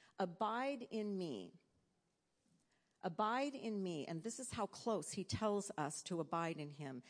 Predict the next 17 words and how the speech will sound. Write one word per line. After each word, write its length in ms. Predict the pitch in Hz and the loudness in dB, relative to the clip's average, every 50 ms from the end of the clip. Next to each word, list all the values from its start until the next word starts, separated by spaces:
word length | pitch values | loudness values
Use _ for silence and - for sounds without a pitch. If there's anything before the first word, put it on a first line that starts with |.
| - - - | -18 -10 -4
"As 180 | - 175 - - | -2 -2 -2 -4
close 540 | - - - - 240 233 247 285 285 - | -8 -10 -6 -2 0 2 2 0 -2 -4
as 200 | - - 185 156 | -4 -4 -4 -4
a 40 | 165 | -4
vine 580 | 151 143 - 180 170 175 185 202 214 226 220 202 | -8 -4 -2 -2 -2 0 0 0 0 -2 -2 -2
is 360 | - 180 180 185 185 180 - - - - | -2 -2 -2 -2 -2 -4 -8 -8 -8 -6
to 180 | - 190 180 - | -4 -6 -4 -4
a 80 | - 160 | -4 -6
branch." 760 | 147 151 - 151 147 147 143 131 - - - - - - - - _ _ _ _ _ _ _ _ _ _ _ _ | -6 -6 -8 -6 -6 -4 -6 -6 -8 -10 -10 -10 -10 -10 -10 -14 _ _ _ _ _ _ _ _ _ _ _ _
Now 120 | - 151 180 | -2 0 0
that's 140 | 202 185 | 0 -2
close, 400 | - - - 185 160 - - - - | -4 -4 -2 -2 0 0 -2 -4 -2
right? 260 | 151 147 147 160 180 - _ _ _ _ _ _ _ - - - _ - - - _ _ _ _ | -2 0 0 -2 -4 -8 _ _ _ _ _ _ _ -20 -20 -20 _ -20 -20 -20 _ _ _ _
That 180 | - 196 180 127 | 4 4 6 4
is 60 | 120 | 2
so 220 | - - 208 180 | 2 2 2 2
close. 500 | 175 - - - 160 127 95 - - - | 2 0 -2 -2 -2 -2 -2 -4 -8 -12